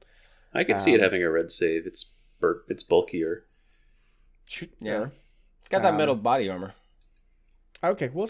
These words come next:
Speaker 2: we'll
Speaker 3: I mean,
Speaker 2: see.
Speaker 3: it could.
Speaker 2: Um,
Speaker 1: Or at least a surging white save.
Speaker 3: Could it have
Speaker 2: Yeah.
Speaker 3: Coordinate two, Electric Boogaloo?
Speaker 2: I mean, maybe that would be pretty bonkers.
Speaker 3: <laughs>
Speaker 2: Um, it would make, it would make the struggle, the C I S struggle of,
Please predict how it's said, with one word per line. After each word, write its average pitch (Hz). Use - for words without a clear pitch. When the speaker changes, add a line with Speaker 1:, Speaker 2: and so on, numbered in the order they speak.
Speaker 2:
we'll 208
Speaker 3:
I -
mean, 208
Speaker 2:
see. 107
Speaker 3:
it -
could. -
Speaker 2:
Um, 180
Speaker 1:
Or 123
at 117
least 151
a 117
surging 98
white 82
save. 85
Speaker 3:
Could 180
it 202
have 160
Speaker 2:
Yeah. -
Speaker 3:
Coordinate 123
two, 90
Electric 107
Boogaloo? 92
Speaker 2:
I 117
mean, 117
maybe 117
that 113
would 123
be 131
pretty 139
bonkers. 127
Speaker 3:
<laughs> -
Speaker 2:
Um, 113
it 135
would 120
make, 131
it 156
would 143
make 143
the 135
struggle, 143
the 131
C -
I 135
S 131
struggle 127
of, 120